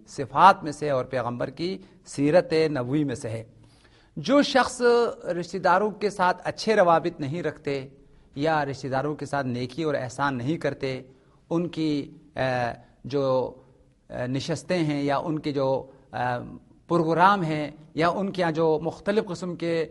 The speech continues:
آ، مذہبی مجلسیں ہیں یا خوشیاں ہیں، جو غم ہے، اس میں اگر کوئی شخص شریک نہیں ہوتا ہے تو یہ سنت نبوی کے خلاف ہے، سیرت رسول اللہ کے خلاف ہے۔ غم کے حالات، آ، اوقات میں تسلیت کرنا،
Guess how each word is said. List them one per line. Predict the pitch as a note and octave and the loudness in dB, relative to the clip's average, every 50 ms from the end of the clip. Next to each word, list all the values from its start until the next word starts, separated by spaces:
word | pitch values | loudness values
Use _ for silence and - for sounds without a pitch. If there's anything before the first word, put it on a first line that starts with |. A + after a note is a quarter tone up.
| - - - _ - | -8 -16 -20 _ -10
آ، | - C3+ C3+ C3 C3 B2+ | -6 -4 -2 -2 -2 -4
مذہبی | C3 E3 E3+ E3+ C#3+ D#3+ D#3+ D3+ F#3+ F3+ | 0 0 0 0 0 -2 -4 -2 -2 -2
مجلسیں | E3 D3 C#3+ C3+ C3+ D3 D3 C#3+ - D#3+ D#3 C#3+ | -2 -2 -2 -2 -4 -4 -6 -4 -4 -6 -4 -4
ہیں | D3 C#3+ C#3+ C3+ | -4 -4 -4 -4
یا | C3+ C3+ C#3 C3+ B2 B2 | -2 0 0 0 0 -2
خوشیاں | - - - A#2 - E3+ F3+ E3+ D#3 C#3 | -4 -6 -8 -8 -6 -4 -2 -2 -2 -2
ہیں، | C3+ C#3 C3+ | -2 -4 -4
جو | C3 C3 C3 B2 | -4 -2 -2 -2
غم | A2+ D3+ F3 E3+ | -2 -2 -2 -2
ہے، | D#3 D3 C3 - - | -4 -4 -6 -6 0
اس | A#3 D4 C#4+ C#4+ D4 | 2 2 2 2 2
میں | C4 B3 | 2 2
اگر | A#3 A3+ A3 | 2 2 0
کوئی | - A3 G#3+ | -2 -2 -4
شخص | G#3 G#3+ G3+ - - | -2 -4 -6 -6 -6
شریک | - F3+ E3 G3 B3 C4 - G3+ | -6 -4 -2 -2 -2 -4 -4 -4
نہیں | A3 A3 F#3+ | -4 -2 -2
ہوتا | E3 D#3 - E3+ D#3+ F3 | -2 0 2 2 2 4
ہے | G3 G3+ G3+ - - - - _ _ | 2 0 -2 -4 -10 -20 -20 _ _
تو | - E3+ | -6 -2
یہ | F3+ F#3 F#3 | -2 -2 -2
سنت | F#3 - D3 D3 D#3 F3 F3 F3 F3 | -4 -4 -4 -2 0 -2 0 0 -2
نبوی | D#3 D3 C#3 C3 C3 C#3 D3 | -2 -2 -2 -2 -2 -4 -4
کے | C#3 C#3 | -4 -6
خلاف | B2+ - B2+ B2+ C3 C3 B2+ D3+ | -6 -4 -2 -2 -2 0 -2 -2
ہے، | D#3 E3+ F#3 F#3 - - - _ _ _ _ _ _ _ _ | -2 -2 -4 -4 -8 -16 -20 _ _ _ _ _ _ _ _
سیرت | - - - D3 D#3+ G3 G#3+ G#3 F#3 | -12 -6 -2 0 2 4 4 4 4
رسول | E3+ D3 B2 - D3 C3+ | 2 0 0 -2 -4 -4
اللہ | C3 B2+ B2 B2+ B2 B2+ | -4 -2 -2 -2 -2 -4
کے | C#3+ C3+ | -6 -8
خلاف | - C3+ A#2+ A#2+ A#2 A2+ - A#2 | -6 -4 -2 -2 -2 -4 -4 -8
ہے۔ | A2 A2 - - - - _ _ _ _ _ _ | -12 -12 -14 -20 -20 -20 _ _ _ _ _ _
غم | - A#2 G#2+ A#2+ F3 A#3+ B3 B3+ | -8 -8 0 2 4 4 6 4
کے | - - G#3 | 2 0 0
حالات، | F3+ D#3+ C#3+ C#3 C#3+ C#3+ D3 C#3+ - - C#3+ D#3 - | 0 2 2 4 6 6 4 4 2 -4 -12 -8 -4
آ، | C#3 C3 B2+ B2+ - | -2 0 0 2 4
اوقات | - C#3+ C#3 C3+ - D3 D3+ C#3+ C#3 | 4 4 4 6 6 6 6 6 4
میں | C#3+ C3+ C3 A#2+ A2+ - - - - _ _ _ - - A#2+ | 0 -6 -6 -6 -8 -10 -12 -18 -20 _ _ _ -18 -10 -4
تسلیت | - C3+ - - C#3 C#3+ E3+ G3 F#3+ F#3+ - | -4 -4 -2 -2 0 4 4 4 4 4 0
کرنا، | E3 C#3+ C#3 D3+ C#3+ C3+ C3 B2+ B2 | -2 -2 0 0 -2 -2 -2 -4 -6